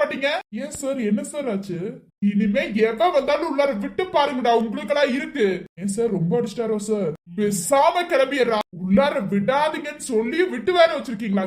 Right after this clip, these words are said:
கிளம்புங்கடா. ஓகே சார். இரு, நான் என்ன சொல்லணும்? நீங்க தானே சார் கிளம்புங்கன்னு சொன்னீங்க. என்னமோ பண்ற, நான் சொல்ற விஷயத்த மட்டும் நல்லா கேளு. ஆ, சொல்லுங்க சார். காலேஜ்ல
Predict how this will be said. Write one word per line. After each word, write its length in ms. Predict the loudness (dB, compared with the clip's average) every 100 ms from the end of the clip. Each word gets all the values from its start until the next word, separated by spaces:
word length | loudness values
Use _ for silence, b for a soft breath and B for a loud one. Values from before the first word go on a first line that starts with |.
| 2
கிளம்புங்கடா. 440 | 2 2 -2 -2 -2 -6 -18 _ _ _ -2 -2
ஓகே 200 | -2 -8
சார். 140 | -12 -14 _ _ _ _
இரு, 280 | -2 -2 0
நான் 120 | 0 0
என்ன 120 | -2 2
சொல்லணும்? 360 | 2 2 -2 -6 0
நீங்க 240 | 2 2 -2
தானே 160 | -6 -8 -10
சார் 120 | -12 -10
கிளம்புங்கன்னு 520 | -8 -2 2 2 2 -2
சொன்னீங்க. 280 | -8 -10 -10 -10 -6
என்னமோ 300 | 0 2 2 0
பண்ற, 260 | -2 0 0
நான் 180 | 0
சொல்ற 260 | -2 -4 -6 -6
விஷயத்த 300 | -6 -2 2
மட்டும் 240 | 2 0 -2
நல்லா 160 | -2 -2
கேளு. 140 | -4 -6 -6
ஆ, 100 | -4 -4
சொல்லுங்க 240 | -4 -4 -6
சார். 120 | -8 -16 _ _ -6
காலேஜ்ல 480 | -2 -2 -2 -6